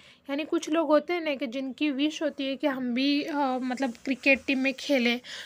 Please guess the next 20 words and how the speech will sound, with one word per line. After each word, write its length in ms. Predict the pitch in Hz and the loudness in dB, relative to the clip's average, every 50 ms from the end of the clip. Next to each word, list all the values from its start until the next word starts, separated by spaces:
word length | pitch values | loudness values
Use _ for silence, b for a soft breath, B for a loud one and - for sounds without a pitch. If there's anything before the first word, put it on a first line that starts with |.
| B B - | B B -2
तो 80 | 339 311 | 0 0
जो 220 | 240 - 349 359 | 2 4 2 2
साथी 800 | 359 - - 311 233 233 233 - - - 330 339 349 349 349 311 | 2 4 4 4 4 4 2 0 2 4 6 8 8 8 6 4
जो 200 | 240 - 311 311 | 2 0 0 0
थे 540 | 311 - - 269 277 277 285 269 226 196 202 | 0 -2 -2 2 4 4 4 2 2 -2 -8
उस 360 | 320 - 302 285 269 - 285 | -12 -8 -6 -6 -4 -2 -2
लड़के 400 | 254 240 220 214 196 - 277 285 | -2 -2 -2 -4 -2 -2 -2 -2
के, 260 | 277 - 240 220 208 B B B B B B _ 269 | 0 -2 -6 -6 -8 B B B B B B _ 6
वो 180 | 294 349 381 | 6 6 6
सब 440 | 349 359 - 370 359 359 370 359 359 359 - 370 | 4 2 4 6 6 8 6 4 2 -2 0 0
सिर्फ 380 | 349 349 - 359 359 339 - - | 0 2 2 2 2 2 2 0
इसीलिए 600 | 320 285 240 - - 311 349 330 320 339 349 349 | 0 0 0 2 4 6 6 8 8 6 6 4
खुश 380 | 349 - - 320 320 311 - - - | 2 2 2 2 2 2 0 -2 0
थे, 80 | 320 311 | 2 2
यही 360 | 294 277 269 254 262 311 320 | 4 4 4 4 4 2 2
सोच 340 | 320 - 320 285 269 - - | 2 2 0 0 0 0 -2
के 120 | - 320 | -2 -2
सेटिस्फाई 680 | 311 - 277 233 - 302 294 - - - 285 254 247 | 0 2 0 0 0 -2 -2 -2 2 2 2 2 2
थे, 160 | - 277 285 285 | 2 0 0 0
स-, 100 | - | 0